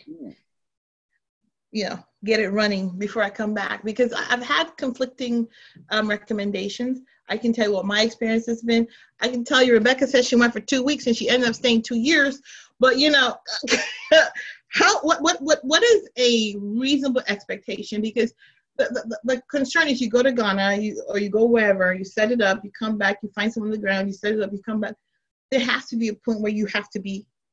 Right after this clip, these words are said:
Speaker 2: present.
Speaker 1: Yeah.
Speaker 2: Yes?
Speaker 1: Yes.
Speaker 2: How much time do I have to tell my spouse, "Baby, I'll be gone for a few years, months, weeks"?
Speaker 1: If you wanna stay married. <laughs>
Speaker 2: <laughs> I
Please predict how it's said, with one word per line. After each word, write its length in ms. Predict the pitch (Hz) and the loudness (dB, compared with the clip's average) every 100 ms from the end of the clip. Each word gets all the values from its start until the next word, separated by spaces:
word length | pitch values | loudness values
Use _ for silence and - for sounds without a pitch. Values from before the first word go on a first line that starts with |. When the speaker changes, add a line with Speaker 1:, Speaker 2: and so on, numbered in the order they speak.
| _ | _
Speaker 2:
present. 440 | 190 175 - 214 _ _ _ _ _ _ | -8 -8 -10 -20 _ _ _ _ _ _
Speaker 1:
Yeah. 180 | 190 175 | -12 -6
Speaker 2:
Yes? 200 | 208 214 320 - _ _ _ - | -4 -6 -8 -20 _ _ _ -8
Speaker 1:
Yes. 400 | 104 85 - _ _ _ | -8 -8 -16 _ _ _
Speaker 2:
How 220 | - 294 | -2 0
much 240 | 311 330 | 0 -4
time 180 | 330 285 | -2 0
do 60 | 254 | 2
I 40 | |
have 100 | 240 | 0
to 80 | 233 | -2
tell 180 | 226 233 | -4 -2
my 140 | 220 | 0
spouse, 380 | 208 - 208 202 | -4 -2 -2 -2
"Baby, 220 | 208 226 | -4 -4
I'll 100 | 220 | -4
be 100 | 202 | -6
gone 260 | 185 196 208 | -6 -6 -6
for 100 | 202 | -8
a 60 | 190 | -12
few 420 | - 202 202 190 | -10 -8 -8 -8
years, 360 | 185 220 262 285 _ - | -8 -6 -6 -10 _ -10
months, 460 | 214 262 277 _ _ _ - | -6 -6 -8 _ _ _ -8
weeks"? 380 | 247 302 _ _ _ _ _ _ _ _ _ _ | -8 -8 _ _ _ _ _ _ _ _ _ _
Speaker 1:
If 120 | - 120 | -12 -6
you 100 | 131 | -4
wanna 160 | 123 | -4
stay 200 | 101 120 | -6 -8
married. 420 | 107 135 151 165 _ _ - | -8 -8 -10 -12 _ _ -14
<laughs> 40 | 120 - | -12 -2
Speaker 2:
<laughs> 460 | - 147 - - - | -2 -2 -6 -4 0
I 1300 | 320 285 302 320 - 277 - - 277 262 - 220 | 2 2 2 2 2 2 2 2 2 2 -4 -6